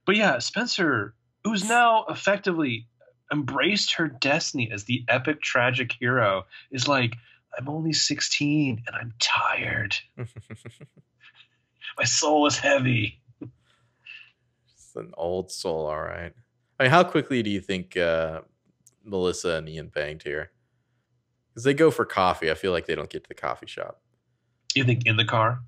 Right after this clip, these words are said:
Speaker 2: Yeah.
Speaker 1: You think, like, Veronica pulled up five seconds later and she's like, "Oh, I'm just gonna circle around the block a few
Speaker 2: <laughs> Gonna
Speaker 1: times."
Speaker 2: go back to the club, yeah.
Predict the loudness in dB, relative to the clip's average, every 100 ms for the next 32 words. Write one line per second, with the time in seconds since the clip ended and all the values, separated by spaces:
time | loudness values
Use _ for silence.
0 | -8 -4 -4 -6 _ _ _ _ _ _
1 | 0 2 2 2 2 0 0 2 2 0
2 | -6 -4 0 2 2 0 0 -2 -4 -2
3 | -4 -4 -4 -4 -6 -10 -14 -8 -8 -8
4 | -14 -20 _ -20 -20 -18 -6 -4 -2 0
5 | 2 2 2 2 2 2 2 2 2 -2
6 | -4 -2 -2 2 4 4 2 0 -10 -6
7 | -4 -4 -4 -10 -16 -16